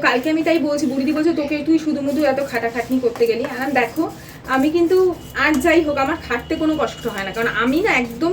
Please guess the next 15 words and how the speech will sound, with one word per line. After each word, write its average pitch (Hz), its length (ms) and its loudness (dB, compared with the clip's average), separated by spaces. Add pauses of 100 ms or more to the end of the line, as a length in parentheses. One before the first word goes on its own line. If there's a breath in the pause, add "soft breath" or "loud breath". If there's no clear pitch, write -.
কুঁড়ে 247 200 6
নই। 175 200 -6 (560 loud breath)
আমি 311 400 0 (160)
নিজে 262 280 2
ভালোবাসি 285 640 4
সবার 247 260 0
সাথে, 269 180 -6
বরঞ্চ 262 280 0
আমি 311 120 2
একা 226 220 -2
একা 247 140 -4
থাকতে 254 280 -6
একদম 247 240 -2
ভালোবাসি 170 440 -6
না। 170 120 -10